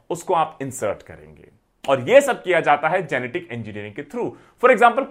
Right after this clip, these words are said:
कॉटन का क्लास एग्जांपल देख लीजिए। अगर जो हमारा नेटिव कॉटन प्लांट है, उसमें अगर आप दो जीन्स इंट्रोड्यूस कर देंगे, क्राई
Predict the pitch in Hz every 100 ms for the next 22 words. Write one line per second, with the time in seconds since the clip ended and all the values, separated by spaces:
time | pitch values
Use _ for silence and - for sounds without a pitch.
0 | - 185 294 294 294 240 180 160 139 127
1 | 117 104 90 87 90 - 78 - _ _
2 | 160 226 254 165 - _ _ _ 147 247
3 | 247 175 160 160 214 302 - _ _ _
4 | _ - 147 170 202 226 226 302 220 196
5 | 185 202 175 143 120 113 98 82 _ 190
6 | 214 247 285 202 190 226 233 160 117 196
7 | 269 196 202 180 147 139 139 131 120 135
8 | 156 214 214 _ _ - 190 202 185